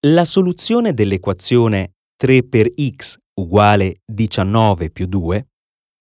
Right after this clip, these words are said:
è quel valore che moltiplicato per tre è uguale a ventuno,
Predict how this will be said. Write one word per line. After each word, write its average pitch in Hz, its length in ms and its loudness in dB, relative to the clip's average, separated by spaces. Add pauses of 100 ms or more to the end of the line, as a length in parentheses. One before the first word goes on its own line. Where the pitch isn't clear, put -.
(260)
è 170 340 0
quel 190 240 2
valore 110 540 4
che 123 240 2
moltiplicato 135 960 0
per 87 240 -6
tre 127 320 0 (440)
è 190 200 0
uguale 120 520 2
a 135 60 2
ventuno, 92 720 -6